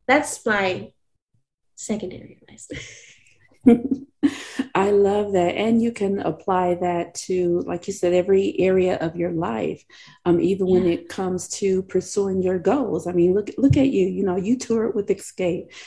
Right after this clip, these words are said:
Speaker 2: You have a, a collaboration with Pinterest that is blowing up everywhere.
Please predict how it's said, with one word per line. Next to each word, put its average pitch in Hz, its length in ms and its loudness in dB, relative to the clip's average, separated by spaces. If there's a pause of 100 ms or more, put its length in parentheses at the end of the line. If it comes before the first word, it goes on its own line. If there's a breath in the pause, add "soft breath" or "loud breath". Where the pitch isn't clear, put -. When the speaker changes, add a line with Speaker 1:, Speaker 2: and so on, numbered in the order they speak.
(140 loud breath)
Speaker 2:
You 208 140 0
have 220 320 0
a, 202 180 6
a 190 380 -2
collaboration 190 720 2
with 180 120 -2
Pinterest 170 520 -2
that 160 160 0
is 170 140 -4
blowing 180 420 4
up 175 160 0
everywhere. 151 640 2